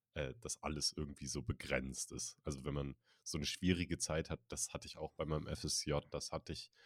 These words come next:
bei so vielen Dingen, da hab ich mir immer vor Augen geführt, okay,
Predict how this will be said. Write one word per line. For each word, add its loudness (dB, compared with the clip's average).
bei 2
so 6
vielen 4
Dingen, 2
da 4
hab -2
ich -8
mir 0
immer 2
vor -2
Augen 4
geführt, -2
okay, 0